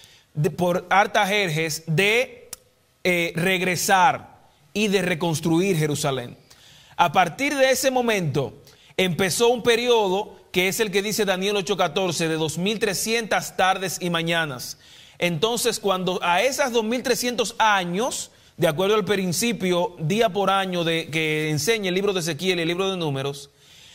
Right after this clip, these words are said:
a partir del cuatrocientos cincuenta y siete,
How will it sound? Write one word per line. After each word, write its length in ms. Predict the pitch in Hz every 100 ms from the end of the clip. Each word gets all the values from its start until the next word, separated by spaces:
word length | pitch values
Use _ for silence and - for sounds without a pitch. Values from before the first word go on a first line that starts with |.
| -
a 160 | 196 185
partir 520 | 202 185 - 285 320
del 180 | 277 233
cuatrocientos 580 | 220 208 196 247 254 247
cincuenta 380 | 226 220 214 208
y 20 |
siete, 640 | 214 190 151 175 - -